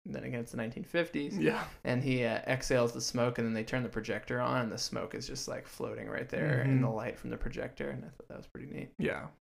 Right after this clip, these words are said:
Speaker 2: I noticed that, too. I had forgotten to mention that. I love that kind of effect.
Speaker 1: And there's lots of good shots in this movie, too. The camera work is very, very good. Um, there's some, I don't know about deep focus, but there's some shots with, like, a lot of things in focus and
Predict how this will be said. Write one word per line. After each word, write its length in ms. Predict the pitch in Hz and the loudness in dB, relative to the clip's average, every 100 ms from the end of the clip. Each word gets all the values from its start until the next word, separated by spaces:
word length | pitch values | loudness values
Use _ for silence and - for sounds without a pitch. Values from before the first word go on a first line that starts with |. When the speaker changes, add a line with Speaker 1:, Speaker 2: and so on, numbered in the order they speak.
| - | 6
Speaker 2:
I 160 | 143 | 10
noticed 300 | 156 156 135 | 12 10 8
that, 160 | 139 127 | 4 2
too. 140 | - 127 | 4 4
I 60 | |
had 120 | 127 | 2
forgotten 280 | 127 131 127 | -2 -2 -2
to 40 | 127 | -4
mention 340 | 120 131 - | -6 -8 -8
that. 120 | - | -8
I 80 | 104 | -8
love 260 | 113 117 117 | -6 -6 -6
that 240 | 113 104 | -6 -6
kind 180 | - 123 | -8 -10
of 60 | 107 | -10
effect. 440 | 147 - 143 - - - | -10 -8 -10 -12 -20 -2
Speaker 1:
And 100 | 147 | 8
there's 160 | 160 156 | 8 12
lots 280 | 160 165 | 10 10
of 140 | 180 143 | 4 4
good 180 | 147 139 | 4 6
shots 460 | - 120 117 - | 6 6 6 0
in 120 | 107 107 | -2 -2
this 180 | 101 | -2
movie, 220 | 117 104 104 | -2 -2 -4
too. 220 | - 104 | -4 -4
The 80 | 107 | -4
camera 380 | - 135 127 | -2 0 0
work 220 | 113 104 110 | 0 -2 -4
is 200 | 113 - | -6 -2
very, 300 | 139 101 107 | 0 2 0
very 300 | 110 85 101 | -2 -4 -4
good. 400 | - 95 135 - - | -2 -2 -2 -4 -8
Um, 400 | 131 104 101 135 - | -4 -4 -4 -8 -6
there's 220 | - 135 - | -4 -4 -2
some, 340 | 135 123 131 - - | 0 0 -4 -10 -14
I 420 | - - _ - 156 | -14 -14 _ -6 -2
don't 140 | 151 | 0
know 80 | 131 | 0
about 200 | 110 104 | -2 -4
deep 220 | 117 113 | -2 -2
focus, 380 | - 104 101 107 | -2 -4 -2 -4
but 120 | - 120 | -2 2
there's 200 | 117 - | 2 2
some 340 | 113 107 131 - | -2 -4 -6 -6
shots 380 | - 101 110 | -2 -2 -2
with, 140 | 117 117 | -6 -6
like, 120 | 117 | -4
a 60 | 113 | -4
lot 220 | 104 104 | -4 -2
of 140 | 113 117 | -4 -6
things 380 | - 113 120 120 | -10 -10 -8 -6
in 200 | 120 117 | -6 -4
focus 520 | - 117 127 120 - | -4 -4 -4 -4 -6
and 260 | - - | -6 -8